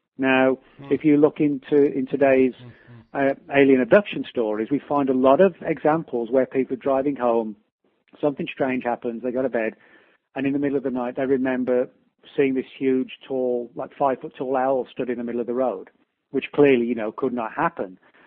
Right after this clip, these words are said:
Speaker 1: But it was almost like a cover story, and then afterwards this alien abduction scenario comes tumbling out, like it was a screen memory. But the Collins elite were sort of perturbed but interested as well by the fact that owls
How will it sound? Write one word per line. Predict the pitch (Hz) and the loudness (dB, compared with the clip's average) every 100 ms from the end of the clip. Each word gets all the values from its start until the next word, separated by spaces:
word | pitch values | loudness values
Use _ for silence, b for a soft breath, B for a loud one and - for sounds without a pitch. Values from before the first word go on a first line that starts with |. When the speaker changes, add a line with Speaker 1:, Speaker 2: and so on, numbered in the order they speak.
| b | b
Speaker 1:
But | 139 | 2
it | 139 | 2
was | 147 | 4
almost | 156 156 143 | 2 2 0
like | 143 131 | -2 -6
a | |
cover | - 151 160 190 | -2 2 2 0
story, | - 131 110 104 110 | -2 -4 -2 -2 -2
and | 120 | -2
then | 127 | -2
afterwards | 135 131 127 113 107 | -4 -4 -6 -6 -4
this | 127 - _ _ | -8 -8 _ _
alien | 123 123 117 | -4 -2 -2
abduction | 113 107 170 - 135 113 101 b - | -4 0 -2 -2 -10 -10 -16 b -6
scenario | 147 127 117 113 110 | -4 0 0 0 -2
comes | - 113 - | -6 -8 -8
tumbling | - 120 113 113 | -6 -6 -6 -4
out, | 143 104 - | -4 -6 -8
like | 120 113 | -10 -8
it | |
was | 135 | -10
a | 127 - | -12 -12
screen | - 135 143 151 | -4 0 0 -2
memory. | 113 104 98 95 _ _ _ _ | -4 -6 -10 -10 _ _ _ _
But | 127 139 | -2 -2
the | 139 139 | 2 0
Collins | 131 156 160 143 | 2 4 4 2
elite | 135 120 123 | 0 0 -2
were | 127 - | -6 -2
sort | 135 | 0
of | 123 113 | 0 -4
perturbed | - 135 - 143 135 110 104 - | -8 -6 2 6 6 4 -2 -4
but | 120 | -4
interested | 113 127 143 131 123 - 107 | 0 0 0 -4 -4 -8 -10
as | 101 | 0
well | 143 117 | 0 2
by | 120 | 0
the | 113 | -4
fact | 117 135 123 127 | -4 -4 -4 -4
that | 117 - _ b b b b - | -8 -8 _ b b b b -4
owls | 131 139 127 113 | 2 4 4 0